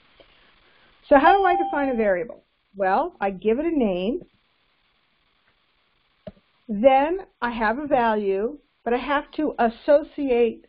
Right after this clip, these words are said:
the value with the name. And the way I do that is through an assignment operator. It is a single equal sign.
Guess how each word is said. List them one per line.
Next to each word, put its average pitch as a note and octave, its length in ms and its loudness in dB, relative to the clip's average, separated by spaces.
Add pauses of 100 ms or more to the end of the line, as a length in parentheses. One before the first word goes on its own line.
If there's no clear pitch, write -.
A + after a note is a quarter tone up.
(240)
the G3+ 120 -4
value G#3 580 -2
with F#3+ 300 -6
the F#3 80 -8
name. - 340 -10 (540)
And G#3 100 -4
the G#3 60 0
way C#4 140 4
I F#4 220 2
do C#4+ 340 0
that G3 300 0
is G3 100 -8 (140)
through A#3 220 4
an A3+ 180 0 (140)
assignment G3 560 -4
operator. - 640 -14 (1120)
It A3 140 4
is A3+ 120 2
a G#3 220 -12
single B3 400 -2
equal A3+ 480 -8
sign. - 480 -14